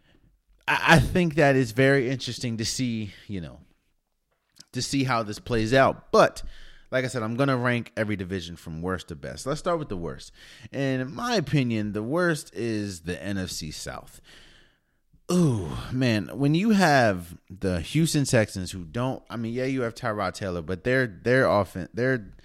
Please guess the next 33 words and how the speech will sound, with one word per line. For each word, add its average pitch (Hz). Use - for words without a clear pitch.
their 151
team 135
is 92
god-awful. 82
It's, 110
it's 131
hard 123
for 117
me 104
to 87
see 87
three 92
wins 80
on 73
this 65
team. -
And 101
that, 117
and, 101
and 104
then, 107
of 101
course, 101
you 104
have 92
the 92
whole 92
Deshaun 87
Watson 107
thing 98
lingering 98
over 95
him. 92